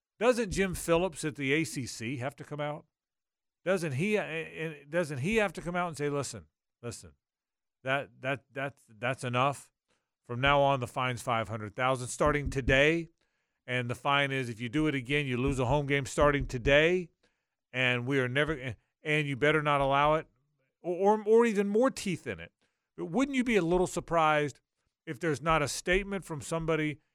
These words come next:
in somebody's hierarchy, starting with the A C Cs, like,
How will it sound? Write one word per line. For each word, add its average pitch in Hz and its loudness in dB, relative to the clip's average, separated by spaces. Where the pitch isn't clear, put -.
in 135 -10
somebody's 180 0
hierarchy, 139 2
starting 165 0
with 147 -4
the 139 -2
A 135 2
C 127 -10
Cs, 160 -6
like, 123 -2